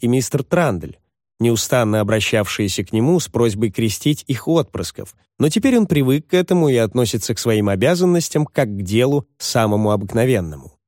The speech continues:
Ему ни разу не пришлось пожалеть о благодеяниях, оказанных Джинглю, ибо и этот субъект, и Джоб Троттер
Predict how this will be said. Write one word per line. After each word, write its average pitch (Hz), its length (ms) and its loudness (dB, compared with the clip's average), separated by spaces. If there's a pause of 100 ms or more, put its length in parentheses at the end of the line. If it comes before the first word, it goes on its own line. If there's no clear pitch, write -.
(680)
Ему 170 200 2
ни 247 120 4
разу 208 260 2
не 143 100 2
пришлось 131 440 0
пожалеть 120 480 0
о - 20 0
благодеяниях, 110 880 0
оказанных 107 540 0
Джинглю, 107 640 -4 (120)
ибо 110 280 2
и 110 100 4
этот 95 320 0
субъект, 90 560 -4 (160)
и 120 100 0
Джоб 110 300 0
Троттер 113 560 0